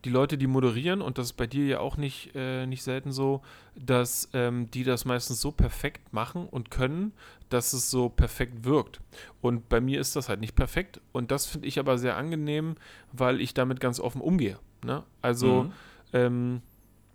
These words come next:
Speaker 1: und das find ich, das finde ich dann irgendwie besonders, weil es mir nichts ausmacht. Also, wenn ich einen
Speaker 2: Ja.
Speaker 1: Fehler mache, dann ist nicht so,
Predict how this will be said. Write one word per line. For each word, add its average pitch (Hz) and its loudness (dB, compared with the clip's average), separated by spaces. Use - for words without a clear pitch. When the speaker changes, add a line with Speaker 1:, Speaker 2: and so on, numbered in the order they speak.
Speaker 1:
und 117 2
das 131 4
find 160 0
ich, - -4
das 147 2
finde 143 -2
ich - -6
dann 127 -2
irgendwie 120 -2
besonders, 143 0
weil 127 6
es 135 -2
mir 147 -2
nichts 120 -6
ausmacht. 131 -4
Also, 127 2
wenn 127 -2
ich 147 -2
einen 151 -2
Speaker 2:
Ja. 107 4
Speaker 1:
Fehler 214 2
mache, 175 0
dann 135 2
ist 139 -4
nicht 147 2
so, 147 2